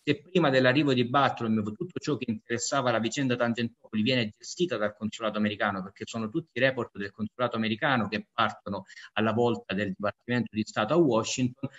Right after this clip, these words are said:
dal novembre millenovecentonovantatré, con la, con l'arrivo di Bartolomeo, invece, eh, si assiste ad una modifica, nel senso che io vedo che tutti i dispacci, tutti i report riservati che,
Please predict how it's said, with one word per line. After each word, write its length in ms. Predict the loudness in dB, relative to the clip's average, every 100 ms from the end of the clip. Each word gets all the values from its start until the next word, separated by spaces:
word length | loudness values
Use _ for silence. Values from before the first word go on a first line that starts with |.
| -12
dal 280 | -6 0 4
novembre 500 | 6 6 6 4 4
millenovecentonovantatré, 1300 | 4 2 2 0 0 0 -2 -4 -4 -4 -2 2 2
con 140 | 0
la, 140 | -2 -4
con 220 | -6 -4
l'arrivo 400 | -2 0 0 2
di 160 | 2 4
Bartolomeo, 640 | 4 2 2 -2 0 0
invece, 460 | 0 -2 2 2 2 -6 -6
eh, 220 | -2 0
si 140 | 0
assiste 460 | 0 0 -2 0 -2
ad 100 | 0
una 100 | 2
modifica, 400 | 2 2 2 0
nel 80 | 0
senso 260 | -2 -2
che 60 | 0
io 180 | 2 0
vedo 220 | 0 2
che 280 | 2 0 -2 _ _
tutti 600 | -20 -20 _ 2 4 2
i 80 | 0
dispacci, 680 | 0 -2 2 4 2 0
tutti 280 | 0 0 0
i 80 | 0
report 460 | 2 2 2 -4 -2
riservati 720 | -4 -2 -2 2 2 2 -4
che, 360 | 0 4 4